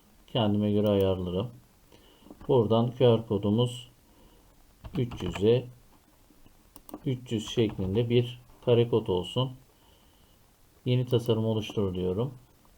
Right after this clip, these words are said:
Geldi. Yan tarafta da Q R kodu gireceğim link yeri açıldı. Buraya geldim. Kopyaladığım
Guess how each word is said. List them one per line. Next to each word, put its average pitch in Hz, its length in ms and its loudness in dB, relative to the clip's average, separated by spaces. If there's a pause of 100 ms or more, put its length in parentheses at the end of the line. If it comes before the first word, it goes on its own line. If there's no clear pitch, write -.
(720)
Geldi. 110 500 0 (100)
Yan 127 240 0
tarafta 104 420 0
da 147 200 -2
Q 123 260 4
R 120 80 0
kodu 131 420 0
gireceğim 113 600 -2 (420)
link 120 340 2 (320)
yeri 95 260 4
açıldı. 90 580 -2 (720)
Buraya 117 320 6
geldim. 113 580 0 (1300)
Kopyaladığım 117 920 4